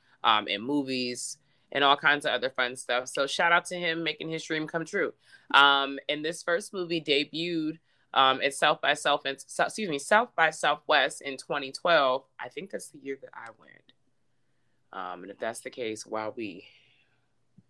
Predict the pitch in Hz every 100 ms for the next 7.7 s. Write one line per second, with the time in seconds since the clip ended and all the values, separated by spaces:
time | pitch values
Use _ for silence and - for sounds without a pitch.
0 | _ _ 123 117 107 98 80 - - -
1 | - - - 147 160 156 156 147 147 147
2 | 175 - _ _ _ _ _ _ - 165
3 | 220 226 277 269 127 - - 180 - 349
4 | 370 339 330 330 320 339 - _ _ _
5 | 190 240 233 196 226 226 233 185 139 127
6 | 131 156 262 294 311 302 294 240 220 302
7 | 320 349 320 320 320 330